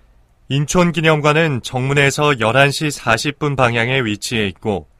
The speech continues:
정문 왼쪽에 나 있는 인도로 삼 분 정도 쭉 걸어가다가 사일팔 기념관과 학생회관 앞에서 우회전을 한 후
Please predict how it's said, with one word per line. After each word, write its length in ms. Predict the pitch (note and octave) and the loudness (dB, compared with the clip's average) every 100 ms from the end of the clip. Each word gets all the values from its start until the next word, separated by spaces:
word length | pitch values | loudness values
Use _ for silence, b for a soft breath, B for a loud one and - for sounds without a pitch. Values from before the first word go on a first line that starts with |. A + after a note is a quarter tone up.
| _ _ _ _ _ _ | _ _ _ _ _ _
정문 540 | - C3+ C#3+ D#3+ D#3 | -2 0 2 2 0
왼쪽에 500 | A2+ A#2+ C#3 E3 D#3 | 0 0 0 0 0
나 180 | D3 C#3+ | 2 2
있는 260 | C#3 C3+ C3+ | 2 0 -2
인도로 600 | A#2 A#2 A2+ B2 C3 A#2+ | -2 -4 -4 0 0 0
삼 300 | F#2+ - F3 | -4 -4 -4
분 180 | E3+ D#3+ | -2 0
정도 480 | D3 C3+ B2+ C3+ B2+ | 0 0 2 0 0
쭉 300 | - D3 C#3 | -2 -4 -4
걸어가다가 800 | - A2 G#2+ F#2+ F#2 G2+ F#2+ D2 _ _ _ _ _ _ _ _ | -2 -2 0 -2 -2 0 -2 -4 _ _ _ _ _ _ _ _
사일팔 720 | - C3+ C3 D3+ D3 D#3 D3+ | -2 4 4 4 2 2 2
기념관과 840 | C3+ C#3+ C#3 C3 C3 B2+ C3+ C#3 B2 | 2 0 0 2 0 2 2 4 4
학생회관 720 | G#2+ D#3 - D#3+ D3+ C3+ C3+ | 0 -8 -2 0 2 4 4
앞에서 600 | A#2+ G#2 A#2+ A2 C3 B2+ | 2 0 -2 0 0 0
우회전을 600 | G#2+ A#2+ C#3 B2+ B2 B2+ | 0 2 2 2 2 2
한 180 | G#2+ G2 | 0 -2
후 240 | G2+ F#2 | -4 -6